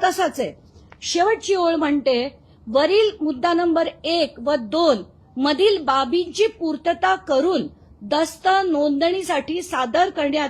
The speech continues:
यावा, जेणेकरून पुढील कारवाई करणे शक्य होईल. तर या विद्वान निबंधकांना सांगणं आहे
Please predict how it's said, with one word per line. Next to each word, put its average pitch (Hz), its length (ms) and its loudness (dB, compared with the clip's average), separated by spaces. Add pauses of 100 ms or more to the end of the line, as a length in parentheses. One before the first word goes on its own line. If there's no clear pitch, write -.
यावा, 254 320 0 (500)
जेणेकरून 294 760 2 (340)
पुढील 320 340 2
कारवाई 311 540 0
करणे 285 500 -2
शक्य 311 600 -4
होईल. 254 420 -2 (460)
तर 339 320 4 (500)
या 311 240 0 (200)
विद्वान 294 680 -2 (380)
निबंधकांना 320 800 0
सांगणं 254 380 -6
आहे 247 400 -4